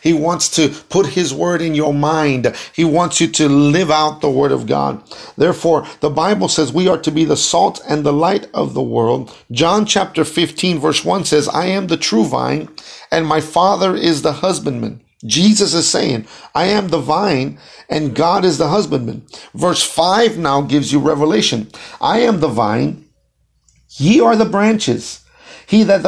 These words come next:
abideth in me and I in him, the same bringeth forth much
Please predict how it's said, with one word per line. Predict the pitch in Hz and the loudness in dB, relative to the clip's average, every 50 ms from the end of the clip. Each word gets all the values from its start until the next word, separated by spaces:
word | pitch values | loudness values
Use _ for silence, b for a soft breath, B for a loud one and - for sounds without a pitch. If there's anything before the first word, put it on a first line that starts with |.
| - - - | -2 0 0
abideth | - 165 143 - 165 175 226 262 277 - 240 - - - | 0 0 2 2 2 2 4 4 4 4 2 2 0 0
in | - 170 151 147 139 127 | 0 2 2 2 2 2
me | 123 117 113 127 147 147 - - _ _ _ _ _ | 2 2 0 0 -2 -4 -8 -14 _ _ _ _ _
and | - 139 139 139 | -2 0 0 2
I | 147 160 180 | 2 2 2
in | 185 185 180 160 | 2 2 2 0
him, | 123 131 131 117 120 135 139 - B B B B B B B | 0 0 0 0 -2 -2 -4 -8 B B B B B B B
the | - 156 160 | -2 0 0
same | 160 - 196 202 202 202 196 175 135 | 2 0 2 2 2 2 2 2 2
bringeth | 151 190 190 190 190 175 - | 2 0 2 0 0 -2 -2
forth | - - 180 180 180 165 175 - - _ _ | 0 0 2 2 2 2 -2 -6 -16 _ _
much | - 143 151 175 214 233 220 220 - - - - - _ | -2 0 2 4 2 2 2 0 0 -2 -4 -4 -8 _